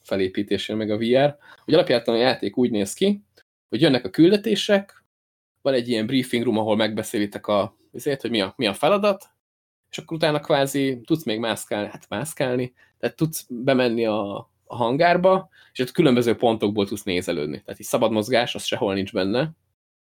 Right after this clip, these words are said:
hanem csak ilyen beszélgetések vannak mindenhol, meg, meg körbe tudod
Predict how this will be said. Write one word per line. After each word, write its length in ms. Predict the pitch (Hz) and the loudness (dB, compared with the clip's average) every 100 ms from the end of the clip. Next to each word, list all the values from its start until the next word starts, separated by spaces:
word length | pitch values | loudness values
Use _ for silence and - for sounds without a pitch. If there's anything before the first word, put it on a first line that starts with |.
| _ | _
hanem 200 | 110 110 | -2 -2
csak 180 | - - | -2 -2
ilyen 140 | 98 | 2
beszélgetések 760 | 117 - 165 165 160 156 165 160 | 2 2 2 4 2 -2 -2 -2
vannak 360 | 165 160 160 151 | -2 -2 -2 -4
mindenhol, 680 | 127 139 143 147 151 151 _ _ _ _ _ _ _ _ _ _ - | -4 -2 -2 2 0 0 _ _ _ _ _ _ _ _ _ _ -8
meg, 440 | 117 113 110 - | -4 0 -2 -4
meg 180 | 127 117 | -10 -4
körbe 280 | - 117 107 | 2 4 4
tudod 280 | - 101 | 2 0